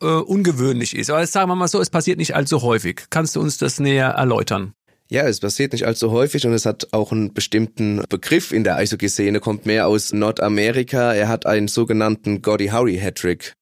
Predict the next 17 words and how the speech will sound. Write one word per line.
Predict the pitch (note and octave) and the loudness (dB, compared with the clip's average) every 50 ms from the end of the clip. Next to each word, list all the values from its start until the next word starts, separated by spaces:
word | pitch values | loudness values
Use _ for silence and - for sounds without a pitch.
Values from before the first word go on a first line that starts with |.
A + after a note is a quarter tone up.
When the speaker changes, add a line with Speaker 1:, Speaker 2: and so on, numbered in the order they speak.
| _ _ _ _ - | _ _ _ _ -4
Speaker 2:
geschafft. | F2 - - - F2+ F#2 B2 - - - - - - _ _ _ _ - - | -4 -2 0 0 0 0 0 -2 -4 -10 -14 -16 -16 _ _ _ _ -10 -10
Sprich, | - - - A2 A#2+ - - - | -6 0 0 2 2 2 0 -2
er | - F#2+ G2 | 0 0 2
hat | G2+ G2+ - - - | 0 0 0 -2 -2
ein | G2 F#2 | -2 -2
Tor | - G#2+ A2+ C3 | 0 0 0 0
geschossen, | C#3 C3+ - C3+ D3+ - B2+ | 0 0 0 0 0 0 -2
das | G#2 F#2 - | -2 0 0
war | F2+ F2 F2 E2 | 0 0 0 0
das | F2 E2 - - - | 0 -2 -4 -4 -4
schon | - E2 E2 - | -4 -4 -2 -2
angesprochene | - F#2 G2+ G2 G2 - - F#2+ G2 - F#2+ F2+ - | -2 0 0 0 -2 0 0 -2 0 0 0 -2 0
eins | - F#2 F#2+ - - | 0 -2 -2 -2 -4
zu | - F2 | -6 -6
zwei | - - F#2+ G2+ G#2+ A#2+ G#2+ | -2 0 2 2 2 2 2
gegen | G#2 G2 G2+ F#2+ | 2 0 0 0
Wolfsburg. | F#2+ G2+ A#2+ - - - A2+ C3 C3 C3 - | 2 2 0 0 -2 -2 0 2 2 0 0